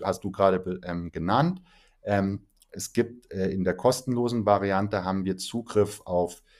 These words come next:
G P T drei Punkt fünf. Das, das ist das Basismodell, äh, von Chat G P T beziehungsweise von Open A I.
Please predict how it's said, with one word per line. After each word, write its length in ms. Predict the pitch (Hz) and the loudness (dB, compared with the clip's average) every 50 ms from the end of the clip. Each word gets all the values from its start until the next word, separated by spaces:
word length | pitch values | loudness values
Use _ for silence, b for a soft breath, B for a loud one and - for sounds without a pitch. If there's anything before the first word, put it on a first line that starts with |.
| b b b | b b b
G 180 | - - 113 104 | -6 -6 -4 -2
P 120 | 110 110 | -2 -4
T 200 | 107 - 107 98 98 | -2 -2 -2 -2 -2
drei 260 | 101 - 90 - 190 | 2 4 4 4 4
Punkt 320 | 185 - 95 90 - - | 2 -2 -6 -6 -6 -4
fünf. 420 | - - 131 160 220 254 - - - | 0 2 4 4 4 2 0 -4 -10
Das, 280 | - 185 - - - - - 185 - - _ _ _ | -10 -10 -10 -10 -12 -14 -16 -16 -16 -18 _ _ _
das 180 | - 98 - | -6 -4 -4
ist 100 | 123 - | -4 -4
das 120 | 113 104 - | -4 -6 -2
Basismodell, 1000 | _ 92 92 107 139 156 156 147 - 143 147 139 131 135 147 165 175 170 - - | _ 4 6 6 6 6 2 2 2 2 4 4 4 4 4 4 2 0 -4 -2
äh, 140 | - 117 123 | -2 -2 -2
von 220 | 120 - - 120 | -2 -2 -4 -4
Chat 180 | 110 - 127 120 | -2 -2 -4 -4
G 100 | - 131 | -4 -8
P 120 | - 127 | -8 -10
T 180 | 120 - 139 151 | -8 -4 -2 -2
beziehungsweise 500 | 143 - - - 123 127 117 117 120 110 | -2 -2 -6 -4 -4 -2 -2 -2 -4 -6
von 140 | - - 110 | -6 -8 -6
Open 340 | 107 113 - - 127 123 120 | -6 -6 -6 -6 -6 -6 -4
A 220 | 113 120 131 143 | -2 -2 -2 -2
I. 120 | 180 190 | -4 -6